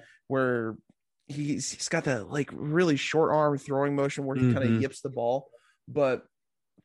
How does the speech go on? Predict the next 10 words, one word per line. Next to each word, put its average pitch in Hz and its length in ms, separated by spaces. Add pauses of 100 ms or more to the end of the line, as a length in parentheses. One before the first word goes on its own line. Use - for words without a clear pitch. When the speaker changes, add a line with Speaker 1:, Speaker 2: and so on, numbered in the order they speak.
(500)
Speaker 2:
that's 190 240
the - 80
only 180 160
defensive 151 480
complaint 143 440
that 110 120
I 117 40
have 151 280
of 120 200
him, 120 280